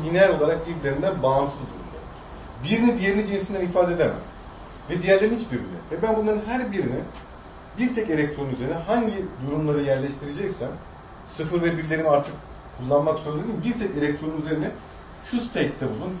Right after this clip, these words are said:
şu dalga fonksiyonunda, bunda, bunda veya bunda bulun. Hatta bunların toplamı olarak bulun dediğimde aslında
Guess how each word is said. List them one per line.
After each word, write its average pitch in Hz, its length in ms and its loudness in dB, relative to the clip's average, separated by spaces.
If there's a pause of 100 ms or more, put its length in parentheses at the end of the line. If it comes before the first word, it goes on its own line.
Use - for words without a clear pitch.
(100)
şu 208 60 -2 (280)
dalga 139 280 4
fonksiyonunda, 127 440 -4 (140)
bunda, 160 300 0
bunda 165 320 0
veya 165 260 6
bunda 170 300 2
bulun. - 200 -2 (300)
Hatta 208 400 8
bunların 190 280 2 (280)
toplamı 202 380 6
olarak 139 320 8
bulun 110 240 -8 (140)
dediğimde 180 540 2 (580)
aslında 170 320 2